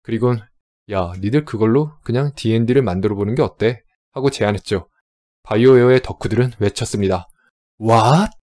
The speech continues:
이제 발더스 게이트는 디앤디 게임이 됐습니다. 바이오웨어는 만들기만 하면 됐습니다. 바이오웨어는 미지의 영역으로 나아가고 있었습니다. 테크 데모는 인피니트 엔진으로 발전했고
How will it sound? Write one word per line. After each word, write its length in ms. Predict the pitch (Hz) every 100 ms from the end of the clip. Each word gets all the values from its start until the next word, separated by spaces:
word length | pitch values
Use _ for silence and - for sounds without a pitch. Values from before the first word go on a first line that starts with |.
| _ _ _ -
이제 160 | 123
발더스 380 | 143 123 131 139
게이트는 440 | 135 131 135 139 123 -
디앤디 340 | 123 123 113
게임이 200 | 113 120
됐습니다. 600 | 110 95 104 98 92 90 _ _ _ _
바이오웨어는 680 | - 113 135 120 110 127 139 -
만들기만 560 | - 98 107 127 135 135
하면 160 | 143
됐습니다. 580 | 139 104 104 101 92 92 _ _ _ _ _ _ _ _
바이오웨어는 600 | 117 135 147 151 151 143
미지의 380 | 110 127 143 160
영역으로 360 | 123 123 131
나아가고 360 | 110 95 107 110
있었습니다. 760 | - 95 98 95 87 - _ _
테크 260 | - 147 151
데모는 440 | 113 107 113 120 - _ _ _
인피니트 500 | 113 120 139 139 139
엔진으로 420 | 104 104 107 117
발전했고 680 | - 92 - 95 - 92 95